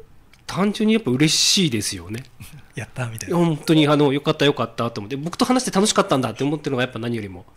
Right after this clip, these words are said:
Speaker 2: へー。
Speaker 1: 役に立てたんだって思えたことがやっぱ嬉しいですかね。
Speaker 2: うん。コーチングを学んで、トノさん自身がなんか変わったこと、変わったとか、気持ちに変化があったってあります？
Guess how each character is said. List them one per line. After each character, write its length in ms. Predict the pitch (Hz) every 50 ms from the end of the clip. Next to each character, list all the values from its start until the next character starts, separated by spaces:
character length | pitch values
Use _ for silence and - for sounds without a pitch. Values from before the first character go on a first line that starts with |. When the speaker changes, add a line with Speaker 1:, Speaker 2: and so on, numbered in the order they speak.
| - -
Speaker 2:
へ 440 | - - - 110 104 101 98 101 -
ー。 40 | 135
Speaker 1:
役 180 | 151 - 190
に 60 | 165
立 120 | 147 160 151
て 60 | -
た 100 | - 123
ん 40 | 110
だ 80 | 110
っ 40 | 110
て 80 | - 113
思 140 | 123 147 156
え 40 |
た 100 | 151 165
こ 80 | 160 170
と 60 | 190
が 60 | 180
や 60 | 151 127
っ 40 |
ぱ 80 | - 107
嬉 240 | 104 107 113 110 -
し 220 | - - 127 117
い 40 | 104
で 100 | 98 92
す 100 | - -
か 100 | - 95
ね。 120 | 101 98 -
Speaker 2:
う 40 | 127
ん。 300 | 123 123 117 113 117 - - - - - - -
コ 120 | - - 156
ー 40 | 160
チ 140 | - -
ン 40 | 151 147
グ 120 | 143 143
を 60 | 147
学 260 | 139 139 135 131 131
ん 80 | 127 127
で、 240 | 123 127 131 - - - - - - - - - - - - -
ト 100 | - 160
ノ 60 | 151
さ 100 | 156 147
ん 60 | 123
自 240 | 120 120 117 - 120
身 40 | 113
が 100 | 95 95
な 60 | 101
ん 20 | -
か 80 | - - -
変 100 | 147 143
わ 60 | 147
っ 40 | 147
た 140 | - 151 -
こ 160 | - 135 131
と、 120 | - - - - - - - - - -
変 120 | - 123
わ 60 | 120
っ 20 | - -
た 120 | - - - - _
と 80 | - -
か、 160 | - - - - - - - - - - -
気 100 | - 135
持 80 | 123 120
ち 140 | 120 120
に 80 | 120 117
変 160 | - - 117
化 100 | - 101
が 60 | -
あ 40 | -
っ 40 | - -
た 100 | - -
っ 40 | - -
て 140 | - - - - - - _ _ - - -
あ 100 | - 110
り 80 | 104 98
ま 100 | - -
す？ 160 | - 127